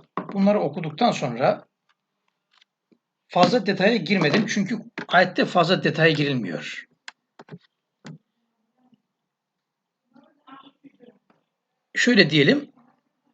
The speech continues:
İbrahim Nebi ve İsmail Nebi ne zaman beyti inşa ederlerken bize menasik, ibadet usulü esaslarını göster ey efendim dediklerinde işte size Safa ve Merve tepeleri.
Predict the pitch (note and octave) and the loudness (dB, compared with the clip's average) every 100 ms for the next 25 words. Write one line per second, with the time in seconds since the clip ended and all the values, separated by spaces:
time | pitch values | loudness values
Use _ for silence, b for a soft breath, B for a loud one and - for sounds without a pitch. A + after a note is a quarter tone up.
0 | _ - D#3 G3+ A#3+ B3+ G3 E3+ E3+ F3+ | _ -2 6 6 8 6 4 2 -2 -2
1 | D#3 - F3 D3 C3+ B2 B2 A3+ F#3+ E3 | 0 4 4 4 0 -2 0 0 2 2
2 | C3+ B2+ - D#3+ D#3 F3+ C#3 F3+ C3+ C3 | 0 -4 -2 0 0 -2 0 2 2 0
3 | C3 G#3+ - A3 A3 - _ _ _ _ | 0 2 4 4 2 -12 _ _ _ _
4 | _ G3 D#3+ A#3+ A#3 - _ _ _ _ | _ 0 6 6 6 -4 _ _ _ _
5 | _ _ _ _ _ _ D#3+ F#3 G#3+ G3 | _ _ _ _ _ _ 2 6 6 4
6 | - - - - _ _ _ _ _ - | 0 -6 -8 -14 _ _ _ _ _ -4
7 | F3 G3+ G3+ D4 - E3 - A#3 G#3 - | 4 4 4 0 -2 -6 -2 0 2 2
8 | F#3 - F3 F#3 D3+ C#3+ E3+ C3 - G#3 | 0 0 0 0 0 0 -2 -2 0 2
9 | F3 D3 D3+ C3+ A#2+ A2 D3 C#3+ C#3+ B2 | 0 -2 -2 -2 -6 -6 -6 0 0 0
10 | B2 G3 - - _ _ - _ _ - | 2 2 0 -10 _ _ -20 _ _ 0
11 | - - G#3+ F#3 G#3 - G3+ D3+ G#3 G3+ | 0 2 0 2 2 4 2 2 2 4
12 | F#3+ D#3+ D#3 E3 E3 D#3 D#3 B2+ A2+ F#2+ | 2 2 2 2 2 0 -4 -4 -6 -6
13 | E2+ | -6